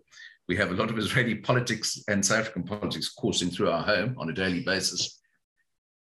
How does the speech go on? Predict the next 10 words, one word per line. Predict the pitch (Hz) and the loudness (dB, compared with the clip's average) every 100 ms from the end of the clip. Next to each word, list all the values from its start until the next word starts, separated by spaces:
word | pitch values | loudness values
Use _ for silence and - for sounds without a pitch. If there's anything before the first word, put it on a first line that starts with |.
| _ _ _ | _ _ _
It's | 139 185 | 2 2
interesting, | 208 208 160 147 | 4 4 6 6
you've | 135 | 6
got | 135 156 | 4 2
this | 143 131 | 2 0
extraordinary | - - - 165 240 185 127 | 2 -2 4 6 6 6 4
six-party | 123 - - 208 - - 170 151 135 | 6 4 0 -2 -2 0 2 4 2
coalition | 127 127 120 - - - - | 2 2 4 2 0 -4 -8
in | - | -4
Israel, | 90 87 53 - - | -2 -2 -4 -8 -12